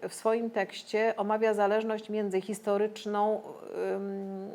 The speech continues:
między historią a powieścią historyczną, a nie, jak napisał autor tej pracy, dwie formy patrzenia na historię, dosłowną i za pomocą fikcji literackiej. Autor tego nie rozdziela, więc widać także,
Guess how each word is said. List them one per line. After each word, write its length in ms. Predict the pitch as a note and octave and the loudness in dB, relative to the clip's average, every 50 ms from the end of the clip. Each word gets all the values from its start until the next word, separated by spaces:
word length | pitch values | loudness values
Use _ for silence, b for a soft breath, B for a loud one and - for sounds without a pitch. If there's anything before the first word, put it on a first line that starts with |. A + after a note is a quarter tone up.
| - - - - F#3 | -14 -12 -12 -8 -4
między 240 | G#3 G#3 G#3 G#3+ G#3 | -2 -2 -2 0 -2
historią 420 | G#3+ G#3 A3 B3 A#3+ B3+ B3 A3 | -2 2 4 4 6 6 6 6
a 40 | A3 | 6
powieścią 420 | A3 A3 G#3+ A3+ A3 - A#3+ A3+ | 4 4 4 4 2 2 -2 -2
historyczną, 680 | A3+ A3+ G#3+ - A#3+ A3+ A3 G3 - - E3 E3+ - | -2 -4 -4 0 0 2 2 2 0 0 -6 -6 -4
a 100 | - F3+ | -2 -2
nie, 200 | G3+ B3+ D#4+ C#4+ | -2 0 2 2
jak 220 | G#3 E3+ E3+ E3+ - | 2 2 0 -4 -6
napisał 460 | E3+ F3 F3 - F3 - F3 F3+ - | -8 -8 -6 -8 -4 -2 0 0 4
autor 380 | - F#3 F#3 F3+ F3 E3+ F3 E3+ B B B B B B _ _ | 4 2 2 2 -2 -4 -4 -6 B B B B B B _ _
tej 160 | - F3+ E3+ | 0 0 0
pracy, 440 | F3 G3 G3 G3 G3 G3 - G3 F#3+ | 4 6 6 6 4 4 0 -2 0
dwie 300 | - F3 F3 E3+ A3+ B3+ | 0 -2 -2 2 2 2
formy 380 | C4+ - B3 A#3 A3 G#3 G3+ G3 | 4 8 8 8 8 6 2 0
patrzenia 500 | G3+ F3 E3+ - - - G3 F#3 F3+ F3 | 0 -2 -2 -2 -2 -2 -2 -2 -4 -6
na 120 | E3 E3 | -6 -8
historię, 500 | D#3 D#3+ D#3+ - - E3+ E3+ E3 D#3 E3 | -8 -8 -12 -8 -6 -6 -4 -2 -4 -4
dosłowną 720 | - F3+ F3 E3+ - - A#3 B3+ C#4+ D4 C4+ B3+ A#3+ G#3+ | -4 -4 -4 -4 0 4 4 4 4 4 0 -4 -4 -4
i 80 | G3 F3+ | -4 -4
za 120 | E3+ E3+ | -6 -6
pomocą 440 | E3+ - E3+ E3 E3+ E3 - E3+ E3+ | -6 -6 -6 -6 -6 -6 -6 -10 -10
fikcji 400 | D#3+ - E3+ F3 - - - E3+ | -10 -12 -16 -16 -14 -12 -10 -10
literackiej. 800 | D3 - - - - - - - - - - _ - - - - b b b b b b b b b b b b _ _ _ _ _ _ _ _ _ _ _ _ _ _ - | -10 -10 -8 -8 -6 -6 -6 -8 -8 -14 -20 _ -18 -18 -18 -18 b b b b b b b b b b b b _ _ _ _ _ _ _ _ _ _ _ _ _ _ 2
Autor 400 | - G3 G3+ G3+ A3+ A3 G#3+ A3 | 4 4 4 4 2 -2 0 0
tego 320 | G3+ F#3 F3 G3+ G#3 G#3 G#3 - - - | -4 0 2 0 0 0 -2 -10 -16 -8
nie 200 | - F#3+ G#3 A#3 | -4 2 4 4
rozdziela, 560 | A3+ A3+ A3 G3 F#3+ F#3+ A#3+ B3+ A#3+ G3+ E3+ D#3 | 6 4 4 0 -2 2 4 6 6 6 6 4
więc 260 | D#3+ E3 E3 - - - - | 0 -6 -8 -10 -12 -12 -10
widać 420 | F#3 F3 G#3 G3+ G#3+ G#3 G#3 - | -8 -4 0 0 0 0 0 -2
także, 480 | - G#3 F3+ D#3+ E3 E3 F3+ G3+ B3+ | 0 0 0 0 0 0 2 2 2